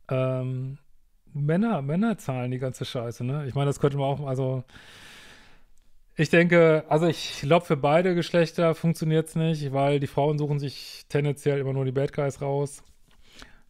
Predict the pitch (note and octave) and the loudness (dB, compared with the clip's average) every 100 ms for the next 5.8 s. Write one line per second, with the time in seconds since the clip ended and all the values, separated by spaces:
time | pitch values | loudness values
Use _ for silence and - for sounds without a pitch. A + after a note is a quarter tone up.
0 | _ _ - C#3+ C3+ C#3 C3 C3 - C3 | _ _ -6 -4 -2 -4 -2 -4 -2 -4
1 | C3+ D#3 C#3 C#3+ C#3+ C#3+ D3 - C#3 C#3 | -2 -2 -2 -2 -2 -4 -6 -6 -4 -2
2 | C#3 B2+ C3 C3+ C3+ B2+ C3 C#3+ C#3 C#3+ | -4 -4 -4 -2 -4 -6 -8 -4 -4 -4
3 | C3+ C3+ C3 - D3 C3 - B2 - B2+ | -4 -4 -4 -4 -2 -2 -2 -4 -4 -4
4 | C3+ C3+ B2 B2+ B2+ - C3+ D3 C#3+ C3 | -4 -4 -6 -6 -6 -6 -4 -4 -4 -2
5 | C3 B2+ B2 C3+ - A2 B2 C3+ | -2 -4 -4 -6 -6 -8 -6 -8